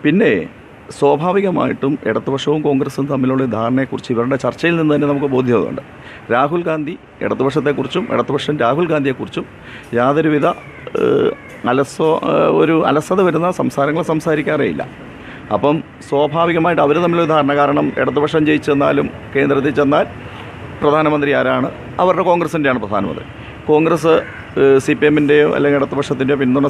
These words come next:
സ്വീകരിക്കാൻ തയ്യാറായിരിക്കുന്നു. അപ്പോൾ ഈ സാഹചര്യങ്ങളെക്കുറിച്ചൊക്കെ ജനങ്ങൾക്കറിയാം. അതോടൊപ്പം അപ്പം ഈ രണ്ട് മുന്നണികൾക്ക് ആർക്ക് ചെയ്താലും ഒരേ സാഹചര്യമാണ് എന്നുള്ള ബോധ്യമാവും.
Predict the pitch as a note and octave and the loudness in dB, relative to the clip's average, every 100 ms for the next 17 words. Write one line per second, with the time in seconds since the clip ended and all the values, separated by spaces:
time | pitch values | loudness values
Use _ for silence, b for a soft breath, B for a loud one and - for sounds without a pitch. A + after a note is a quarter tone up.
0 | C#3+ C3+ B2+ C#3+ E3 D#3+ E3+ E3 B2 F#2+ | 0 0 0 0 0 2 4 4 2 -2
1 | C#2+ - B B B G#2+ F3+ A3+ G3+ G3 | -10 -14 B B B 0 2 4 4 4
2 | F#3+ F#3+ F#3+ F3+ - D3+ - C#3+ B2+ B2 | 4 2 2 0 -2 -2 0 0 2 0
3 | - D#2 - - - B B B C#3 F#3 | -2 -6 -8 -12 -20 B B B 2 4
4 | A3+ A3+ D3+ D3 A#3 A3+ - - G3+ A#3 | 2 2 0 0 2 0 -2 -2 0 2
5 | G#3+ G#3 B3+ B3+ G#3+ A3+ A3+ A3 G3+ G3 | 2 2 2 0 0 2 0 2 0 0
6 | G3+ F#3+ F#3+ F#3 F3+ F3+ G3 F3+ F3+ F3 | 2 4 4 4 2 4 2 2 2 2
7 | D#3+ E3 D#3+ D#3+ - - C3+ C#3+ C#3 A#2+ | 0 2 2 0 -2 -4 0 0 0 0
8 | G2+ F2 - | 0 -2 -2